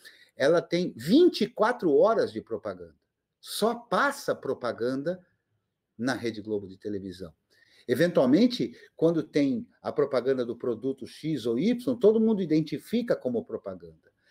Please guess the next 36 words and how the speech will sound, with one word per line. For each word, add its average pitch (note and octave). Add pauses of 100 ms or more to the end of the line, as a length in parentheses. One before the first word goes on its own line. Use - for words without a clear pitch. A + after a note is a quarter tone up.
(160)
Mas B2
aquilo A3+
é G#3+
uma G#3+
máquina D3+
de A2+
propaganda. F#2+
A G#2
novela C#3+
é A#2+
propaganda, G#2
o G2+
jornalismo C3
é G#2+
propaganda, G2+
tudo A3
aquilo G3+
é F#3
propaganda. E3 (280)
Propaganda C#3
de -
um D#3+
modelo D3 (300)
de G#2+
pensamento, C#3+ (140)
propaganda C3+
de C3+
um D3+
modelo F3+
de C3
sociedade. G2 (420)
Então, A#2+
o D3
personagem B2+
da G#2+
novela, C#3+